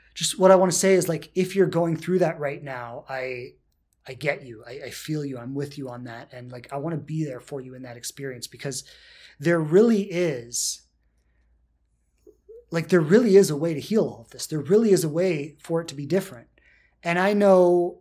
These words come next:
I would have not gotten to where I am today in terms of the marriage I have, the home I have, the career I have,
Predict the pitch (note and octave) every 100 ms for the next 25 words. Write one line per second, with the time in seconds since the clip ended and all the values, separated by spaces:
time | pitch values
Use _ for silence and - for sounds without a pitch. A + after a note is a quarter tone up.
0 | _ _ _ _ F#3 G3 G#3+ A3 F#3 D#3+
1 | E3+ E3 F3 - _ _ C3+ E3+ G3 F3
2 | D#3 E3 D3+ E3+ D#3+ C3+ B2+ - B2+ A2+
3 | A2 _ _ _ _ D3 C3+ D#3 D3+ D3
4 | C3 C3 D3 D#3+ D#3+ D#3 C#3 D#3 D3 C#3
5 | B2+ C#3+ A#2+ D#3+ D#3 D3+ C#3 D3 C#3+ B2+
6 | A#2+ - C#3 D3 D3 C3+ C#3 C#3 C#3 C3